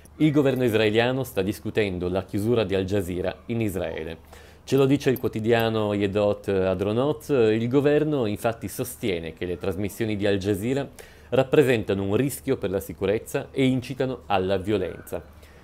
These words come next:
Se la richiesta verrà approvata, e lo sapremo domenica, gli uffici saranno chiusi, le attrezzature sequestrate e gli accrediti stampa revocati. Anche questo un segno abbastanza preoccupante.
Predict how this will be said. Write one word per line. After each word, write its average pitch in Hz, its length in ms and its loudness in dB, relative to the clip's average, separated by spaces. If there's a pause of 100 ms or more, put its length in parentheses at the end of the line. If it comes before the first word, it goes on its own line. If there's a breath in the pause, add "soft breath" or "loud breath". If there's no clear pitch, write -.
(100 loud breath)
Se 165 140 2
la 160 80 8
richiesta 123 500 0
verrà 95 200 0
approvata, 95 500 0
e 78 40 -6
lo 80 100 -8
sapremo 92 440 -2
domenica, 110 640 0
gli 110 100 -2
uffici 127 380 -4
saranno 92 340 -4
chiusi, 127 440 -6
le 113 100 -4
attrezzature 123 560 -2
sequestrate 98 720 -6 (300 loud breath)
e 120 100 0
gli 131 100 4
accrediti 120 460 0
stampa - 540 -8 (160)
revocati. 123 760 0 (680 loud breath)
Anche 143 260 0
questo - 500 -6
un 120 160 -4
segno 85 720 -6
abbastanza 107 560 -6
preoccupante. - 640 -10